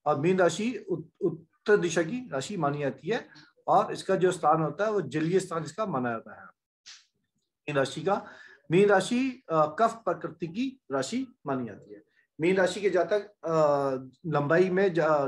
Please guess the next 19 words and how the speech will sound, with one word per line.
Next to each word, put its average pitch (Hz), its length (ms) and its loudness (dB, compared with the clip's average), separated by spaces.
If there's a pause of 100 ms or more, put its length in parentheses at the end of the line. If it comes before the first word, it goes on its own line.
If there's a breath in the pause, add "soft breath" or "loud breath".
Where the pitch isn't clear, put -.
(120)
ठीक 160 180 -6
ठाक 190 160 2
होते 151 240 -6
हैं, 214 180 -8 (360 soft breath)
बहुत 175 180 6
ज्यादा 156 280 4
नहीं 170 120 0
होते, 165 200 -2
बहुत 160 280 -2
कम 156 120 -2
नहीं 156 100 -4
होते, 139 200 -4
ठीक 165 300 -10
ठाक 175 140 2
मीन, 143 240 -6
अ, 139 600 -6
लोग 139 140 0
होते 123 200 -6
हैं। 226 160 -10